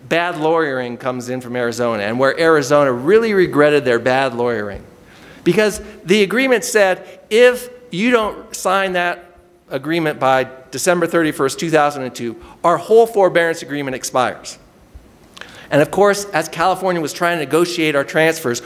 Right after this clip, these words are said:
we missed that deadline. And it, it, we didn't sign the agreement until October of the following year. And Arizona said,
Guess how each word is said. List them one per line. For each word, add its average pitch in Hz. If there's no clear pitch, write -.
we 190
missed 190
that 135
deadline. 120
And 139
it, 175
it, 165
we 190
didn't 214
sign 190
the 160
agreement 151
until 135
October 147
of 143
the 120
following 120
year. 120
And 139
Arizona 165
said, 139